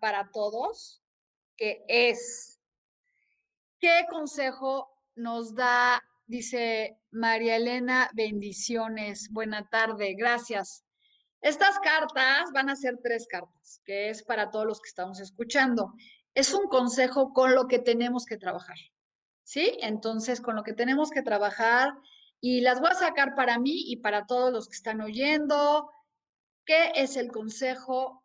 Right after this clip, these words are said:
que nos manda el universo para que, este, nos vaya mejor? ¿Sí? Y ahí va. Acuérdense que es para todos, ¿sí?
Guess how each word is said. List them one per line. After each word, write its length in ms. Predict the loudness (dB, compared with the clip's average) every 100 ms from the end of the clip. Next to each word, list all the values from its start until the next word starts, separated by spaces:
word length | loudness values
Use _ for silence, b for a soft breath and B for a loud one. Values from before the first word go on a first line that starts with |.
| -12
que 100 | -10
nos 200 | -10 -8
manda 260 | -6 -4
el 100 | -4
universo 680 | -6 -8 -4 -4 -4 -8 -4
para 340 | -2 0 -2
que, 420 | -4 -2 -2 -4 _ _ _ _
este, 480 | -6 -6 -8 -6 -6
nos 180 | -4 2
vaya 240 | 4 4
mejor? 380 | 2 -2 -6 -10 -14 _ _ _ _ _ _ _
¿Sí? 480 | 2 2 2 -4 -20 _ _ _
Y 440 | 0 0 0 -8 -2
ahí 180 | 2 2
va. 140 | 0 -4 -12 _ _ _ _ _ _ _ _ _ _ _ _ _ _ _ _ _ _ _ _ _ _ _ _ _ _ _ _ _ _ _ _ _ _ _ _ -2
Acuérdense 720 | -2 2 2 4 2 2 4 4 2 -4 _ _ _
que 260 | 0 0 -2
es 300 | 0 0 0
para 540 | -2 2 2 0 -2
todos, 840 | 0 4 4 2 0 -4 -10 -16 -20
¿sí? 420 | _ -10 -10 -10